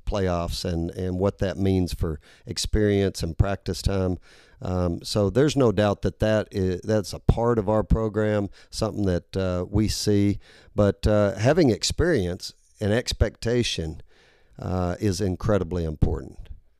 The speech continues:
Um, that other, that piece, you look at that piece, you've got guys who have played at this level. There's not that wide-eyed nervousness, you know, um,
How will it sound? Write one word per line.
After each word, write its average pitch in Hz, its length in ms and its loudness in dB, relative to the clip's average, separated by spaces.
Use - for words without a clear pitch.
Um, 82 500 -8
that 110 360 2
other, 117 220 4
that 131 260 0
piece, - 440 -4
you 95 180 -8
look 113 180 0
at 107 120 -8
that - 260 -6
piece, 80 300 0
you've 127 180 0
got 143 220 0
guys 113 340 2
who 110 160 2
have 101 200 2
played 139 260 4
at 90 120 -2
this - 240 -6
level. 82 420 -6
There's 117 380 2
not 117 720 2
that 101 400 2
wide-eyed 101 800 0
nervousness, 101 960 -2
you 98 160 -6
know, 95 320 -2
um, 90 420 -4